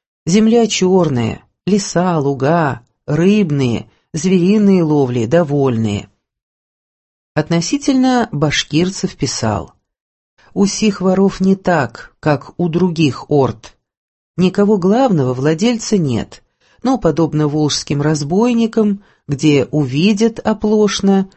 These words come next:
тут добычи ищут». Ежели бы они столько сильны были, как об них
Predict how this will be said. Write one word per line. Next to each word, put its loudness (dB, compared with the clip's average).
тут -2
добычи -2
ищут». -4
Ежели 2
бы 2
они 2
столько -2
сильны 2
были, -2
как -4
об -2
них 0